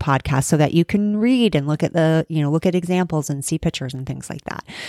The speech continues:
So I'm trying to do both, which is a lot. You know, I took a bro-, break and I didn't do any of that. And now I'm, like, full steam ahead with multiple,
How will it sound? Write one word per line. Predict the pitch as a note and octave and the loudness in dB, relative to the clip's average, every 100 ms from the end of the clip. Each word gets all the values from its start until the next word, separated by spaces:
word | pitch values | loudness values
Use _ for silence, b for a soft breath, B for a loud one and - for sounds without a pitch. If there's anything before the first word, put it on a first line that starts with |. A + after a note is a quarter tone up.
| B - | B 0
So | F3+ | 2
I'm | D#3+ | 2
trying | E3 A#3 A3+ | 0 0 0
to | B3+ | 0
do | A#3 A3 | 0 2
both, | C#3+ C3+ D3+ | 2 0 0
which | C#3+ - | -2 -2
is | C#3 | -4
a | - | 0
lot. | D3 C3+ C#3+ C#3 - - - | -2 0 0 0 -2 -4 -4
You | D#3 | -2
know, | D3+ | 0
I | |
took | C#3+ G3 | 0 -2
a | F#3+ | 0
bro-, | E3 D3+ C#3 | 2 2 0
break | D3 D#3 C#3 C#3+ - | 0 0 0 -2 -2
and | D#3+ | 0
I | E3 | 2
didn't | D#3+ E3 | 0 -2
do | D#3+ - | -2 -2
any | A3+ C4+ | 2 2
of | D3+ | 2
that. | C#3 C3+ D#3+ | -2 -4 -2
And | F#3 F#3 | 0 2
now | F#3 G3 | 4 4
I'm, | F#3 F#3 E3 | 2 0 -2
like, | D#3 D3 - B B B | -2 -2 -6 B B B
full | - G#3 G3+ | 0 2 2
steam | - F#3 E3+ | 0 2 2
ahead | E3+ D#3 C#3+ | 2 2 0
with | C#3+ - | -4 -6
multiple, | D3+ G3 A3 E3+ D3+ C#3+ C#3 | 0 2 2 -2 -2 -2 -4